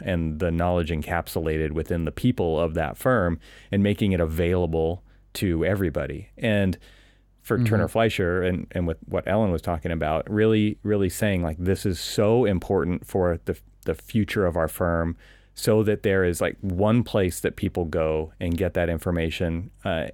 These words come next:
Speaker 1: I mean, we, we all know what it's like to drown in the sea of Google doing a search for data
Speaker 2: Mm-hmm.
Speaker 1: and not knowing if that data is quality or not, not knowing if what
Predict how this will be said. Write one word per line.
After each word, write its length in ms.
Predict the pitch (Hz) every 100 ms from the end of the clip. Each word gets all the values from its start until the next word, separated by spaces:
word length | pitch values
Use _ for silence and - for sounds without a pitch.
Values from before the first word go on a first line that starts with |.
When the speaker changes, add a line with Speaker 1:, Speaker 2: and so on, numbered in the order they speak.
| - _ _
Speaker 1:
I 40 | 117
mean, 180 | 113 110
we, 200 | 113 127
we 180 | 113 117
all 220 | 117 131
know 180 | 110 117
what 160 | 98
it's 140 | 87 101
like 160 | 90
to 100 | -
drown 320 | 87 92 90 87
in 80 |
the 80 | 82
sea 220 | - 98
of 120 | 78 78
Google 440 | 92 82 78 82 - 101
doing 240 | 98 85
a 60 | 78
search 320 | - 85 -
for 300 | - 98 82
data 420 | 76 92 85 73 -
Speaker 2:
Mm-hmm. 160 | 117 127 - -
Speaker 1:
and 220 | 101 98
not 180 | 95 120
knowing 360 | 120 107 98 92
if 100 | 82
that 200 | 92 87
data 400 | 92 90 85 82
is 160 | 85 82
quality 520 | - 78 73 85 82
or 80 | 82
not, 360 | 90 104 80 - - - -
not 260 | 104 107
knowing 360 | 101 101 98 90
if 160 | 82 -
what 180 | 87